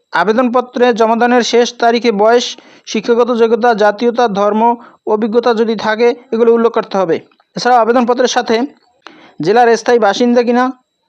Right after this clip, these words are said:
প্রমাণপত্র হিসাবে ইউনিয়ন পরিষদ চেয়ারম্যান কর্তৃক সনদ থাকতে হবে এবং জাতীয় পরিচয়পত্রের ফটোকপি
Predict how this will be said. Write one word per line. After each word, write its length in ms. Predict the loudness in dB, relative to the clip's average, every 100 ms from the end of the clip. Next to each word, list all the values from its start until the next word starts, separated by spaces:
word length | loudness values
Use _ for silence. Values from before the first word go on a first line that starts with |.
| _ _ _ _
প্রমাণপত্র 540 | -4 -2 0 -2 -2 0
হিসাবে 320 | 0 2 2 2
ইউনিয়ন 280 | 2 0 0
পরিষদ 320 | 0 2 0
চেয়ারম্যান 340 | 2 0 2 0
কর্তৃক 340 | -2 -2 -4 -6 -18 _ _ _ _ _ _ _ _ _ _ -10
সনদ 320 | -2 0 0
থাকতে 260 | -2 -4 -2
হবে 200 | -2 -2 -4 _ _ _ _ _ _ _ -6
এবং 100 | -2
জাতীয় 320 | 0 0 0
পরিচয়পত্রের 720 | 0 0 2 2 0 0 -2
ফটোকপি 400 | 0 -2 -2 -2